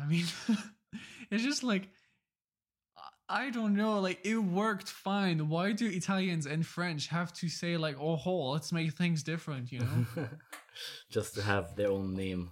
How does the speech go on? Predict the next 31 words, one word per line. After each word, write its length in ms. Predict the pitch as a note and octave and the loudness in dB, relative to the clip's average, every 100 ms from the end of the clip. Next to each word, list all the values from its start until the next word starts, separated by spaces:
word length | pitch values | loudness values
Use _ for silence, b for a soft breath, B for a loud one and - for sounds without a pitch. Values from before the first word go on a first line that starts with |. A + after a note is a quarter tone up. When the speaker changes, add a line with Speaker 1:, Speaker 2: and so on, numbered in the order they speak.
| - | -10
Speaker 2:
on 120 | F#2 | -6
the 100 | F2+ | -6
standard, 340 | - F2+ F2+ F2 | -6 -6 -2 2
Speaker 1:
"Let 120 | E2+ | 4
me 20 | |
Speaker 2:
right? 80 | E3+ | 4
Speaker 1:
stick 420 | - - F3+ E3+ | 2 -2 -4 -2
my 180 | D#3+ E3+ | -4 -2
baguette 380 | D3+ D3+ E3 - | -2 -2 -4 -2
into 260 | D#3 D#3+ | -2 -2
this 380 | D3+ D3 C3+ - | -2 -2 -4 -4
and, 340 | B2+ B2+ C3 | -6 -4 -4
yeah, 200 | C3+ C#3+ | -2 -2
we'll 240 | A#2+ C3 C3 | -4 -4 -2
make 240 | C#3 C#3 | -2 -2
a 40 | C3+ | -2
different 540 | D#3+ D3 D#3 C#3 B2+ | -2 -4 -6 -6 -8
thread." 380 | D#3 D#3 C3 - | -4 -2 -2 -6
No, 360 | C#3+ E3 D#3+ - _ - | -4 0 0 -2 _ -8
just 240 | D#3+ - _ _ _ - | -8 -8 _ _ _ -6
keep 220 | C4+ C4 | -4 -2
the 120 | A#3 | -2
old 240 | - G3+ E3+ | 0 -2 0
one. 320 | F3+ E3 D3 | 2 2 0
It, 240 | E3+ - | -2 -2
it 80 | F#3 | 0
was 340 | F#3+ F3 D3+ - _ _ - | 2 2 -2 -8 _ _ -6
working 400 | G3 F#3+ F3+ D3+ | -4 0 2 2
good, 240 | E3+ C#3+ | 0 -2
you 80 | C3 | -4
know? 180 | C3+ | -6